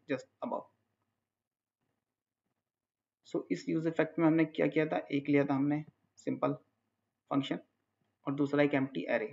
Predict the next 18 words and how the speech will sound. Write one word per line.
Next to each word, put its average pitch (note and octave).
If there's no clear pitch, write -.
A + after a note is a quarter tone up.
So -
empty C#3+
array D#3+
का E3
मतलब D#3+
होता D#3
है D#3
कि D#3
जब D3
भी D3
ये D#3+
component D3
call C#3+
होगा C#3+
तो D#3
first -
time D#3+
ये D#3